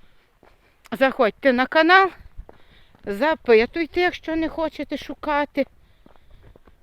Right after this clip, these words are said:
І... Будемо з вами спілкуватися. Але хочу вам сказати на майбутнє два слова ще.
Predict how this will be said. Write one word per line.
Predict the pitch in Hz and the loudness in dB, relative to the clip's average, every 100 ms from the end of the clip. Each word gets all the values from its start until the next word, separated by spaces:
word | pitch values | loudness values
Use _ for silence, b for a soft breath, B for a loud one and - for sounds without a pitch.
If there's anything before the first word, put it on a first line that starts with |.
| _ _ - b b b b b b b - _ b b b - | _ _ -20 b b b b b b b -20 _ b b b -10
І... | 294 349 359 - b b b - - - - - - | -6 -4 -6 -12 b b b -20 -20 -20 -20 -20 -10
Будемо | 320 403 381 381 | -6 -4 -4 -2
з | |
вами | 349 381 381 | -4 -4 -4
спілкуватися. | - 392 359 415 453 440 233 - 190 - - - _ - B B B _ _ - _ - - - _ _ _ _ - - - - - - - - - _ _ - b b b b b 262 | -6 -8 -6 -4 -4 -4 -8 -8 -16 -18 -20 -20 _ -20 B B B _ _ -20 _ -20 -20 -20 _ _ _ _ -20 -20 -20 -20 -20 -20 -20 -20 -20 _ _ -16 b b b b b -4
Але | 311 339 | -2 -4
хочу | - 320 320 | -6 -6 -4
вам | 302 285 | -4 -6
сказати | - 277 294 285 | -8 -6 -6 -4
на | 277 | -6
майбутнє | 269 269 240 302 269 | -4 -6 -6 -8 -8
два | 214 262 | -6 -6
слова | - 220 156 | -2 -2 -2
ще. | - - | -8 -12